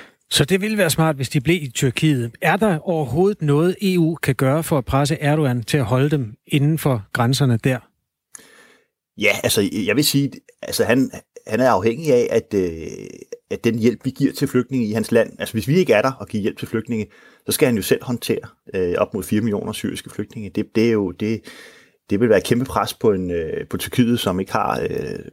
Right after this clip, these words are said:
Speaker 2: altså, så meget økonomisk udfordret i forvejen. Det er det ene. Og det andet er sådan set, vi, vi, øh, vi også arbejder for at finde løsninger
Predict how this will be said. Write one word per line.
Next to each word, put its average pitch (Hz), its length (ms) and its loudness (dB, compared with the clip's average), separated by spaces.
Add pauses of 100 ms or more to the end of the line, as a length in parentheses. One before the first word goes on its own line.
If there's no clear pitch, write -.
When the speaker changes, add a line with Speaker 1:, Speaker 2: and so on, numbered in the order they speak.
Speaker 2:
altså, 73 120 -8
så 95 80 -2
meget 90 180 2
økonomisk 101 400 -2
udfordret 110 480 0
i - 20 -10
forvejen. 104 460 0
Det - 80 -6
er 107 60 0
det 95 180 2
ene. 123 140 2 (640)
Og - 60 0
det 95 60 0
andet 131 220 4
er 123 60 4
sådan 131 140 -2
set, 120 180 0
vi, 110 240 0
vi, 104 260 0
øh, 87 180 2 (380)
vi 101 120 -2
også 104 220 2
arbejder 120 300 4
for 110 100 -2
at - 40 0
finde 101 180 -2
løsninger 113 380 -4